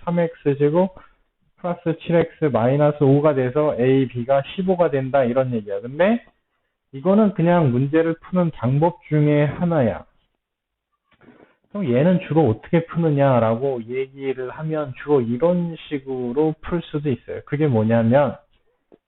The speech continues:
X라고 하는 놈이 일 플러스 이 아이잖아요, 이게. 그지? 그러면 X 마이너스 일은 이 아이잖아요, 그지? 제곱을 하면 엑스 제곱 마이너스 이 엑스 플러스 일은 마이너스 사가 되겠지?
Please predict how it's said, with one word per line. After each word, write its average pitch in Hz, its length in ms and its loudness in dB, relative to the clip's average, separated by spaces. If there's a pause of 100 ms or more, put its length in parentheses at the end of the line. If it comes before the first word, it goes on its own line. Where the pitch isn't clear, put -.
X라고 180 680 2
하는 175 320 4
놈이 131 400 2 (520)
일 170 220 -4
플러스 180 420 -2
이 143 320 2
아이잖아요, 123 680 2
이게. 110 420 -8
그지? 131 460 -8 (720)
그러면 165 280 -2
X 120 280 -6
마이너스 151 600 2
일은 143 440 2
이 143 160 0
아이잖아요, 120 680 0
그지? 127 340 -10 (120)
제곱을 151 420 0
하면 156 340 2
엑스 120 320 -6
제곱 139 280 -4
마이너스 131 520 -4
이 131 220 -6
엑스 127 320 -8
플러스 160 400 -6
일은 135 460 0
마이너스 127 600 -2
사가 151 260 -4
되겠지? 127 480 -6